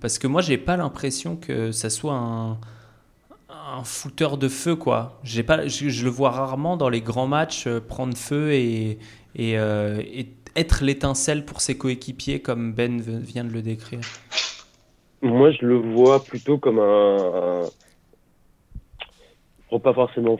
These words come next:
Speaker 2: feu, mais il, il est tout le temps là quand même. C'est un leader d'attaque. C'est un leader d'attaque, surtout cette saison où, euh, il est pas entouré quand même de, de super joueurs. Et, euh, et c'est là où son rôle, pour moi,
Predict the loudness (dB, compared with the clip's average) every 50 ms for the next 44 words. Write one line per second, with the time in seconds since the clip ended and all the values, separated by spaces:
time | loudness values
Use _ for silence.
0 | -2 -12 -18 -6 2 4 6 8 8 8 8 8 8 8 8 6 6 4 2 2
1 | 2 4 4 2 2 0 -2 _ -12 -12 -6 2 4 6 6 8 6 6 4 2
2 | 2 2 0 -2 -4 -2 -2 0 0 -2 2 2 2 2 4 2 2 2 2 0
3 | 0 -2 -6 -16 -18 -18 _ _ _ _ _ _ _ _ _ -6 -4 -2 2 4
4 | 4 4 4 2 0 2 2 0 0 0 -6 -12 -8 -8 -6 -4 -4 -6 -2 -2
5 | -2 0 2 2 0 0 -2 _ _ _ _ _ -2 0 4 6 6 8 8 8
6 | 4 4 2 -2 -8 -16 _ _ _ _ -8 -2 -2 -2 2 4 4 4 4 2
7 | 0 -2 0 0 0 2 2 2 2 2 0 0 0 0 0 -2 -4 -12 -14 -18
8 | -14 -14 -2 2 2 2 2 2 4 6 6 6 6 4 0 -8 -14 -20 -20 -20
9 | -20 -20 -20 -20 -20 _ _ _ _ 0 2 4 6 6 6 8 6 6 6 4
10 | 4 2 0 -2 -4 -2 2 4 6 6 8 8 6 6 4 2 -2 -4 -10 _
11 | _ _ _ _ _ _ _ _ _ _ 0 2 4 6 6 4 4 2 -2 -2
12 | 0 4 4 6 6 6 4 0 -4